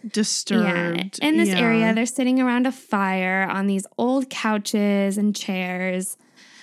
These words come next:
Speaker 2: and the background music. And so the background music, they're playing Love Is Not Over,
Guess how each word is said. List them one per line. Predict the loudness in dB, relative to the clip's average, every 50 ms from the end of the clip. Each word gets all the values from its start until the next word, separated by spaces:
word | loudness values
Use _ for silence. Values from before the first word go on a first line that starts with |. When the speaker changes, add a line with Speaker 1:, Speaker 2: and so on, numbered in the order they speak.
| -20 _ _
Speaker 2:
and | -4 -2 -2 -2 -2 -2 -2 -2 -4 -4 -6
the | -6 -2 0 0 2 2 2 0 0 0 -2 -4 -6 -10 _ _ _ _ _
background | 0 0 0 0 0 2 2 2 2
music. | 2 2 2 2 2 0 2 0 0 -2 -6 -18 _ _ _ _ _ _ _ _ _ _ _ _ 0
And | 0 2 2 2 2 0
so | 0 0 0
the | 0 0 0
background | 0 0 0 0 2 2 2 2 4 2
music, | 2 2 2 0 0 0 0 0 0 -2 -4 _
they're | -6 -4 -2 -2 -2 -4 -4
playing | -8 -6 -6 -4 -2 0 0 0 -2 -2 -2
Love | -2 0 0 0 0 0 0
Is | -2 0 0
Not | 0 0 0 -2 -4 -4
Over, | -2 -2 -2 -2 -2 -2 0 0 0 0 0 0 0 0 -2